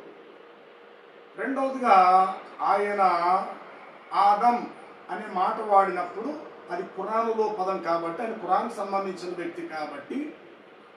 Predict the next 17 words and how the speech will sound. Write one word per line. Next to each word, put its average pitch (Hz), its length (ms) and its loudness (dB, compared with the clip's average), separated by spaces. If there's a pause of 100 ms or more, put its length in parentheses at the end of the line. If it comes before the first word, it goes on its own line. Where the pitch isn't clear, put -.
(240)
ఆదం 202 320 2 (460)
అనే 185 180 -6 (140)
మాట - 140 0 (140)
వాడారు 175 420 2 (100)
కాబట్టి, - 440 -8 (840)
ఖురాన్ 262 420 2
ప్రకారంగా 196 640 4 (560)
ఈసా 226 340 0 (500)
అనే 220 160 -2 (100)
పదం 233 280 -2
వాడాలి. 151 380 2 (1500)
అంటే 214 220 -4 (560)
ఆదం 233 320 6 (500)
కంటే 220 320 -4 (380)
ఈసా 247 240 -2 (120)
ప్రవక్త 196 420 0 (480)
పెద్ద 202 180 -2